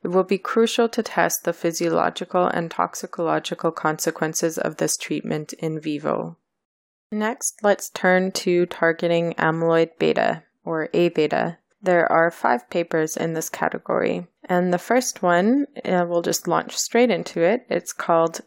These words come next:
Trehalose Inhibits A Beta Generation and Plaque Formation in Alzheimer's Disease. This is published by first author Liu and last author Song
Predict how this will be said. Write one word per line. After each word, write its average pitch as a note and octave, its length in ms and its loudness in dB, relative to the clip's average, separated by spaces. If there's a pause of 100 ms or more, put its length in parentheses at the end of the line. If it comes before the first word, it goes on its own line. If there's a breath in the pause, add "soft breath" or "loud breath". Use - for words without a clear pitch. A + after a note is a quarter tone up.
(160)
Trehalose A3+ 800 2
Inhibits G3 760 0
A F#3 140 2
Beta E3+ 340 2
Generation E3 760 0
and E3+ 240 -2
Plaque - 300 0
Formation F3 640 0
in E3+ 160 -2
Alzheimer's - 720 -2
Disease. E3+ 580 -4 (320)
This G#3+ 200 0
is B3+ 100 0
published G3 420 0
by F3+ 140 2
first - 400 0
author E3+ 340 2
Liu G3 540 2 (100)
and F3 220 0
last E3+ 300 0
author E3 340 -2
Song E3+ 560 0